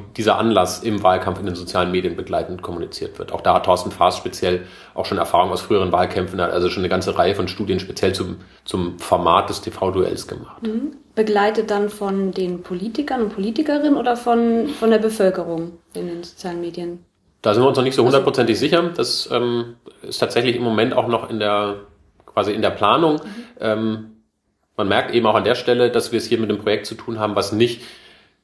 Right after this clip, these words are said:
Speaker 1: ähm, so dieses gängige Muster hat, wie man es zum Beispiel aus großen Zwei- oder Dreijahresprojekten kennt, wo man am Anfang einen großen Forschungsantrag schreibt, wo man einen, einen strikten Zeitplan macht, einen Arbeitsplan macht.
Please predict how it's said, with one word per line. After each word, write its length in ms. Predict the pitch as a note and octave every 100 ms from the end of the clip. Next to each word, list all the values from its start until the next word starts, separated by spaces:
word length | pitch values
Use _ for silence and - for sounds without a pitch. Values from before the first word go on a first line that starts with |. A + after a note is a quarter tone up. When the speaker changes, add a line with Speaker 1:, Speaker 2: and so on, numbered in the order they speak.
| -
Speaker 1:
ähm, 340 | G#2+ G2+ G2 G2
so 100 | G#2
dieses 320 | G2 G2 -
gängige 320 | G#2 A#2 G#2+
Muster 360 | G2+ A#2+ - G#2+
hat, 280 | G#2 - G2+
wie 80 |
man 140 | F#2+ F#2
es 160 | -
zum 60 | -
Beispiel 220 | F#2 G2+
aus 80 | F2+
großen 680 | - G2 G2+ F#2+ F#2+ F#2 - _
Zwei- 180 | - F2+
oder 120 | F2+
Dreijahresprojekten 680 | F2+ F2+ A2 - F#2+ F2+ -
kennt, 200 | G2 F#2+
wo 60 | F#2
man 140 | F2+
am 100 | F2
Anfang 320 | G2+ G2+ G2
einen 160 | F#2 F#2
großen 200 | F#2+ F#2+
Forschungsantrag 760 | G2 A2 G#2+ G2+ - F#2+ -
schreibt, 560 | - - G2+ G2 G2 -
wo 20 |
man 160 | F#2+ F#2
einen, 320 | F#2 F#2 F#2+
einen 400 | F#2+ G2 G2 F#2
strikten 280 | - - -
Zeitplan 420 | G#2 G#2+ A2 G2
macht, 140 | F#2+
einen 100 | F#2
Arbeitsplan 520 | F2+ G2 A2+ - G#2+ G#2+
macht. 180 | G2+